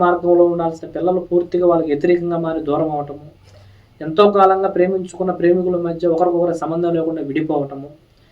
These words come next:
తర్వాత కలిసి బతకాలనుకున్న వారు కూడా ఒకరికొకరికి ఇష్టం లేకుండా దూరం అయిపోవటము, ఇలాంటి ప్రయత్నాల ప్రభావాలు కూడా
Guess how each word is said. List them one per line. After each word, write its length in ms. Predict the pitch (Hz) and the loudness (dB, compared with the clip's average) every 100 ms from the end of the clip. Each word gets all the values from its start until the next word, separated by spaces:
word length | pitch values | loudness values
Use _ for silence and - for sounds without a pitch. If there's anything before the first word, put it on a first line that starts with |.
| _ _ _ _ | _ _ _ _
తర్వాత 440 | 160 175 202 202 196 156 143 160 - _ _ _ _ | 2 4 4 2 0 -2 -4 -8 -16 _ _ _ _
కలిసి 280 | 226 202 208 | 2 2 4
బతకాలనుకున్న 680 | 196 180 196 196 196 185 190 | 4 4 4 2 2 0 0
వారు 260 | 185 180 175 | 2 2 4
కూడా 240 | 175 180 160 165 | 2 2 0 -2
ఒకరికొకరికి 560 | 160 185 190 180 175 175 156 | 0 2 2 2 2 0 -2
ఇష్టం 260 | 156 185 180 | 0 0 2
లేకుండా 280 | 175 175 | 2 0
దూరం 300 | 160 156 165 | -2 0 0
అయిపోవటము, 500 | 165 160 156 151 160 165 | 0 -4 -8 -10 -8 -6
ఇలాంటి 480 | 160 160 156 156 143 | -4 -4 -4 -6 -8
ప్రయత్నాల 480 | 151 165 180 196 185 | -2 -2 -2 -6 -6
ప్రభావాలు 640 | - 151 156 170 165 160 147 | -4 -4 -2 -2 -2 -4 -6
కూడా 220 | 151 | -10